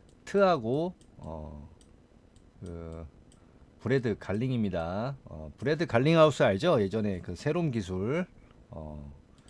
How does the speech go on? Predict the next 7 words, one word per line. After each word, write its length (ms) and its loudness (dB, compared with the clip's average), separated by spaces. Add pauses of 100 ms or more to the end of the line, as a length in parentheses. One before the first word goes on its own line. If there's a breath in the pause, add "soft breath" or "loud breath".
(880 soft breath)
화려한 400 2
전적을 460 0
갖고 280 -2
있는, 480 -2 (220)
어, 280 -10 (2000 loud breath)
둘이 220 -6
지금, 460 -4